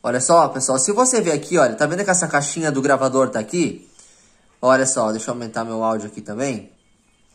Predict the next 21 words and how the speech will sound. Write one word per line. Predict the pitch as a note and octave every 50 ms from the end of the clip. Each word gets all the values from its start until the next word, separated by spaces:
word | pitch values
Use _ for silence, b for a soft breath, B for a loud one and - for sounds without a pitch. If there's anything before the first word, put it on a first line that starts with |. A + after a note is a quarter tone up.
| b b b b b b b b b b
Ó, | C#3 C3+
o |
gravador | C3 C#3+ F3+ F#3 F3+ F#3 - E3+ F3+ F3
tá | G3 F#3
aqui | F3+ F3+ - A3+
do | A3 C4
lado. | A#3+ G#3 E3 C#3 B2 A2 G2 G2+ - _ _ _ b b b b b b b b
Pra | - G#3+ B3 B3+
gravar, | B3+ B3 G#3+ F3+ F#3 G3 G3+
pessoal, | F#3+ - D#3 D3 - D#3+ D#3
é | D#3+
muito | F3 G3+ G#3+ A3+ A3
simples. | - G3+ E3+ D3 C3+ -
Olha | C#3 C#3 C#3 C3+
só, | - C#3+ B2+
vou | B2 C#3 D3+
entrar | D#3+ D#3 - D3 D3 F3+
no | G#3+
meu | A3 G#3+ G3+
Free | G3+ - E3+
Fire, | D#3+ - - B2+ A#2+ A#2+ B2 B2+ D3 F#3+ G#3+ -